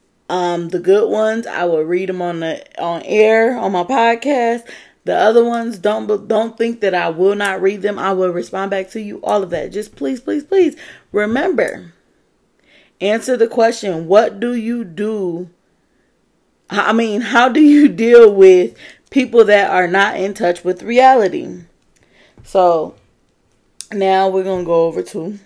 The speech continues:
what chaps my ass. So what chapped my ass this week is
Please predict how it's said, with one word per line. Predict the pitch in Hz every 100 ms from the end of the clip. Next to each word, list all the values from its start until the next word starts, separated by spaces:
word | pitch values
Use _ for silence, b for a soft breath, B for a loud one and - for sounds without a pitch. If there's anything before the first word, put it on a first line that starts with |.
| _ 247
what | -
chaps | - - - 220
my | 175
ass. | 185 - _ _ _ _ _ _ _ _ _ B B B _
So | - 190
what | 240 285
chapped | - - -
my | 226 220
ass | 214 214 226 226
this | - 233
week | 240 269 240 -
is | - - 110 113